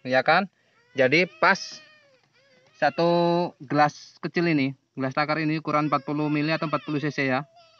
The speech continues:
Oke, segini teman-teman sahabat tani. Nah, ini, ini udah penuh ya, peres ya. Nah, oke, tinggal kita aduk-aduk,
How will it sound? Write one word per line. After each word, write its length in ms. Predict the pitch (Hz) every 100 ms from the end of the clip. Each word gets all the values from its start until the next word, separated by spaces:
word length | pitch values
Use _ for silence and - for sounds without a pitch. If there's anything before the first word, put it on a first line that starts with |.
| - - - 571 571 554 554 554 539 539 539 523 508 523 508 494 508 523 571 640 698 679 659 _ -
Oke, 240 | 123 156
segini 400 | 175 135 135 151
teman-teman 320 | 151 147 147 147
sahabat 160 | 131
tani. 320 | 135 139 175 - _ _ _ - - 640 679 605 622 605 640 - - - _
Nah, 320 | - 117 110 120
ini, 240 | 143 180 - _ _ _ _ _
ini 80 | 135
udah 240 | 143 131 123 _ _
penuh 240 | - 143
ya, 160 | 131 147
peres 320 | 147 139 131
ya. 160 | 123 147 _ _ _ _ _ _ _ _ _ _ _ _ _ _ _ -
Nah, 720 | 110 120 127 127 123 113 113
oke, 360 | - 139 170 151
tinggal 240 | 127 120
kita 240 | 120 135 135
aduk-aduk, 480 | 131 131 127 165